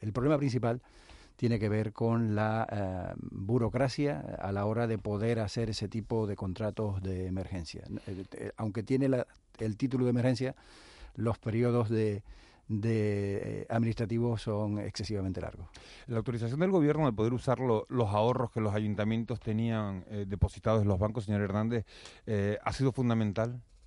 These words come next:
Speaker 1: Sí, va a ser, es una buena noticia. Desgraciadamente, eh, hubiéramos preferido que esa noticia f-, eh, se nos diera antes del verano por la, eh, incapacidad de, bueno, el poco margen de maniobra de, para poder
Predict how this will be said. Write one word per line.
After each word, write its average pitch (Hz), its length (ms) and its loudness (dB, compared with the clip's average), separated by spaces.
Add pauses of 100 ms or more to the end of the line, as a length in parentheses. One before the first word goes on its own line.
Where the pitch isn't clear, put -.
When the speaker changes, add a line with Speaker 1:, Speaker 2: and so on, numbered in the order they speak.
(180)
Speaker 1:
Sí, 101 380 2
va 101 120 -2
a - 20 0
ser, 110 280 2 (140)
es 127 140 2
una 135 160 4
buena 113 180 4
noticia. 127 460 -2 (420)
Desgraciadamente, 127 960 4 (420)
eh, 117 160 0
hubiéramos 131 380 6
preferido 123 640 2
que 113 120 -2
esa 110 180 -2
noticia 101 840 -2
f-, - 320 -18
eh, 92 340 -6
se 101 180 -6
nos 92 160 -4
diera 113 280 0
antes 98 540 -2
del 98 180 -2
verano 135 440 -2
por 98 320 -4
la, 87 280 -4
eh, - 200 -8
incapacidad 104 880 -4 (480)
de, 95 560 -4
bueno, 110 240 -4
el 82 100 -6 (140)
poco 131 200 2
margen 127 280 4
de 110 80 2
maniobra 104 500 0
de, 92 420 -6
para 95 280 -4
poder 101 420 -4